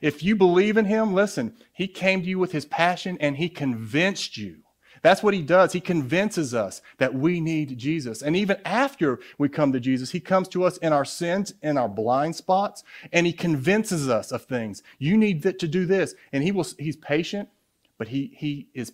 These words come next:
passionate about seeing Jesus exalted. And he will come to areas in our life, he says,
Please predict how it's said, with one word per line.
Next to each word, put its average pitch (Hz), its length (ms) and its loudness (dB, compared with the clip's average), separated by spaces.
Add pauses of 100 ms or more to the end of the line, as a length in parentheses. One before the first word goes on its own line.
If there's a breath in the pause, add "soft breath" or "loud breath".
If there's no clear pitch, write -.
passionate 185 640 -2 (200 loud breath)
about 123 280 -2
seeing 135 320 -2
Jesus 131 540 -6 (260)
exalted. 135 560 0
And 113 100 -10
he 175 100 -2
will 196 120 0
come 190 220 0
to 170 180 0
areas 175 320 2
in 156 80 0
our 147 100 4
life, 165 240 4
he 170 60 -4
says, 151 240 -4